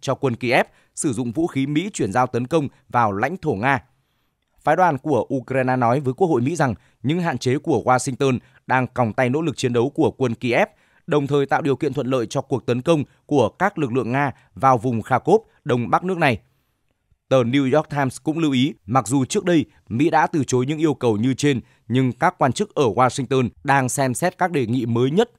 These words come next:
của Kiev. Chính quyền của Tổng thống Mỹ Joe Biden chưa lên tiếng bình luận về các thông tin trên. Tuy nhiên, tại cuộc họp báo công bố gói viện trợ bổ sung trị giá hai tỷ đô la Mỹ cho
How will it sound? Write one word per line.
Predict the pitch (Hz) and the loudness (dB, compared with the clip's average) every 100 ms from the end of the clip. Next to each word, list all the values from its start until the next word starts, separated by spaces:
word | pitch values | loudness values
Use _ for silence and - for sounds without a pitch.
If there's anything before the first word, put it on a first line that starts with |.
| _ | _
của | 147 117 | 0 2
Kiev. | - 127 175 - _ _ _ _ _ | 0 0 0 -2 _ _ _ _ _
Chính | 170 190 | -4 -2
quyền | 190 156 | 0 0
của | 147 151 107 | 2 2 2
Tổng | 139 95 | 0 0
thống | 123 127 | -2 -2
Mỹ | 175 143 | -2 -2
Joe | 139 | 0
Biden | 131 123 117 - _ | 2 2 0 -4 _
chưa | - 156 | -2 2
lên | 139 | 2
tiếng | 127 120 151 | 2 0 0
bình | 139 | 0
luận | 110 110 | 0 0
về | 110 117 | 0 0
các | 104 170 208 - | 0 -2 -2 -2
thông | 135 | -2
tin | 135 120 | -2 0
trên. | 143 123 - _ _ _ | 2 2 -4 _ _ _
Tuy | 131 | 0
nhiên, | 131 131 - _ _ | 2 2 -2 _ _
tại | 143 123 | -2 0
cuộc | - 123 | -2 -2
họp | 120 | 0
báo | 110 120 | 2 2
công | 175 147 | 0 0
bố | 123 | 2
gói | 123 123 | 2 2
viện | 175 120 | 0 -2
trợ | 151 127 | 0 0
bổ | 117 | 0
sung | 90 160 135 _ - | 0 -2 -2 _ -10
trị | 165 | -6
giá | 127 135 | -2 0
hai | 175 | -2
tỷ | 170 127 | -4 -4
đô | 117 | -2
la | 123 | 0
Mỹ | 117 160 - | 0 -2 -2
cho | 139 | 0